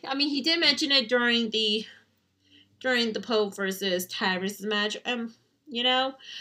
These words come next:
but all in all, actually, he did it on Sal Rinauro versus, um, Kratos' match also. But I just feel that, like, the build-up they're doing, especially their upcoming pay-per-view that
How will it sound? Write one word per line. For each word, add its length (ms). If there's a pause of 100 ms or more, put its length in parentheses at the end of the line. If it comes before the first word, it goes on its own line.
(220)
but 400 (680)
all 240
in 60
all, 160 (160)
actually, 300
he 100
did 160
it 180
on 180
Sal 200
Rinauro 420
versus, 720
um, 360 (120)
Kratos' 400
match 240
also. 600 (460)
But 340
I 180
just 220
feel 340
that, 360
like, 480
the 80
build-up 520
they're 300 (120)
doing, 360
especially 720
their 640
upcoming 480
pay-per-view 1080 (400)
that 240